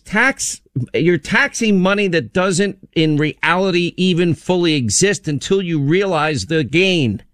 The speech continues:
It's insanity. I wouldn't c-, call that a, a wealth tax, but it would be, but it would help get the capital gains, which are extraordinarily a large part of the incomes.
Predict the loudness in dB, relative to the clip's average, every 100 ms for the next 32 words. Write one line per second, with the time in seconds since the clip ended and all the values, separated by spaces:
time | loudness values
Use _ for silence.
0 | _ _ _ _ _ _ _ _ -4 -2
1 | 0 0 0 2 2 0 -2 -6 -18 _
2 | _ _ _ _ _ -8 -2 0 2 -2
3 | -4 -12 -2 0 0 -2 -2 -2 -2 -2
4 | 0 0 -2 -2 -2 -4 -4 -2 -2 0
5 | 2 2 0 -2 -10 _ _ _ _ _
6 | _ _ -4 -2 0 0 0 2 0 -2
7 | -4 -2 -2 -4 -6 -2 0 0 -2 0
8 | 2 2 2 -2 -2 -2 -2 -4 -2 0
9 | 2 0 0 0 0 0 0 0 -4 -4
10 | -2 -2 -2 -2 0 -2 -2